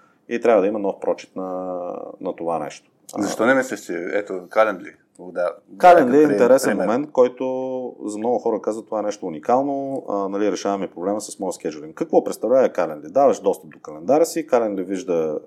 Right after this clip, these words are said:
Speaker 1: а, кои слотове в твоя календар са свободни и ти създава линк.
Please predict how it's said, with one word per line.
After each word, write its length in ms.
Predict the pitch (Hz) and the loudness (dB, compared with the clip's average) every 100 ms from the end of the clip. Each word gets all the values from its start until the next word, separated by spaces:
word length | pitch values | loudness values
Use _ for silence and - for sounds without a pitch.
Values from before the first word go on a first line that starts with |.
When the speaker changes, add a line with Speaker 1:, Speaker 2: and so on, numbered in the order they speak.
| - | -6
Speaker 1:
а, 420 | 85 80 80 80 - | -2 -2 -2 -6 -4
кои 180 | 98 87 | -2 -2
слотове 480 | - 92 87 80 | 2 2 2 -2
в 160 | 78 73 | -6 -6
твоя 220 | - 80 | -4 -2
календар 360 | 82 76 76 76 | -4 -6 -6 -6
са 140 | - | -8
свободни 680 | - 73 73 76 104 156 170 - | -14 -12 -8 -8 -6 -8 -8 -8
и 160 | 160 160 | -8 -6
ти 80 | 156 | -8
създава 440 | 123 117 120 90 | -6 0 2 2
линк. 260 | 78 - | -2 -10